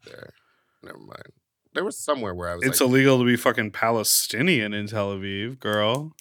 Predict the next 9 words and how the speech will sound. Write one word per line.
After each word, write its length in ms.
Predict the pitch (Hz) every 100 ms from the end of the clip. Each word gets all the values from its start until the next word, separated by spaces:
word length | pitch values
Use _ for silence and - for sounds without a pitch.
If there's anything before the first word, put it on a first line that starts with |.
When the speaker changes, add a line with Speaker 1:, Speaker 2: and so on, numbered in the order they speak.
| _ - _ _
Speaker 1:
Oh, 200 | 107 107 80
Speaker 2:
The 60 |
Speaker 1:
that's 160 | 98 113
Speaker 2:
fucking 340 | 135 120 120
Speaker 1:
the 120 | 110 92
tea. 360 | 95 69 67
Speaker 2:
genocide 680 | 107 110 120 127 123 135 127
over 220 | 127 123 120
there. 480 | 151 117 110 123